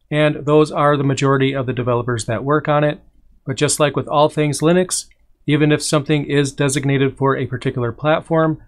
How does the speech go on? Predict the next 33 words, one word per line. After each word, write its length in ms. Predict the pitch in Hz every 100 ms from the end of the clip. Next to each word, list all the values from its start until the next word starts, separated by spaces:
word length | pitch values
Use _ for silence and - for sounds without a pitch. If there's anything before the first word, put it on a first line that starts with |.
| - -
there's 200 | 139 -
nothing 300 | 147 156 147
stopping 540 | - 156 165 - 123
us 240 | 120 127 - -
from 280 | 143 135
actually 400 | 131 131 - 139
grabbing 440 | 120 143 202 208 196
that 260 | 185 185
and 320 | - 151 156 151
installing 460 | 135 - 135 139
it 120 | 135
wherever 540 | 127 123 117 117 123 123
we'd 240 | 131 113
like. 400 | 123 151 139 127 _ _ _ _ -
And 160 | 143
Fedora 320 | 160 160 170 156
makes 240 | 147 147
Cinnamon 340 | 151 143 143 143
available 400 | 123 127 123 123
to 120 | 131
their 140 | 113
users, 640 | 117 165 160 165 165 156 - _ _
just 200 | - -
like 160 | 120 107
Debian 380 | 143 151 151 139
does, 460 | 139 135 135 - 151
and 380 | 120 123 127 -
a 100 | 120
few 260 | 123 123
other 160 | 117 113
distributions 640 | 117 - 107 107 113 107
as 240 | 123 107 110
well. 360 | 147 170 175